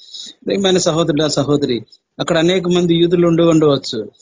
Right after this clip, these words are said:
వారందరూ కూడా హామానుకు నమస్కారం చేసి ఉండొచ్చు. వారికి తన నామ హామానుకి తల వంచి సాగిలపడి ఉండొచ్చు.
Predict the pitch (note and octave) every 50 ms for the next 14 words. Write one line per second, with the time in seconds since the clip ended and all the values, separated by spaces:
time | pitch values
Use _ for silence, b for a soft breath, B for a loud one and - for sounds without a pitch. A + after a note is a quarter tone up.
0 | B B B - D3+ D#3 E3 F3 G3 G#3 G#3+ G#3+ - G3+ F#3+ F3+ D#3 D3+ D#3+ E3
1 | F3 F3+ F3+ F#3 F#3 F#3 F3+ F3 F3 F#3 E3 D#3 D3+ D#3+ D#3 - - F#3 F3 F3
2 | F#3 F3+ - - E3+ D3+ - E3+ E3 E3 E3 D#3 D3 - D3+ D3 C#3+ C#3+ C#3 -
3 | - D3 C#3+ D3+ D3+ D#3+ E3+ F3 F3+ D3+ C#3+ D#3+ F3 F#3 F#3+ F#3 E3 - F#3 G#3
4 | A#3 A3 B B B B B B B B B - D#3+ F3+ G#3+ A3 A#3 A3 G#3+ -
5 | - G#3 - - E3 E3+ F3 G3 G#3 G3 F3 G3 F#3+ F#3 F#3 F#3 F3+ F3+ F#3 F3+
6 | E3+ F3 F3 E3 E3 D#3+ - D#3 D3 B2+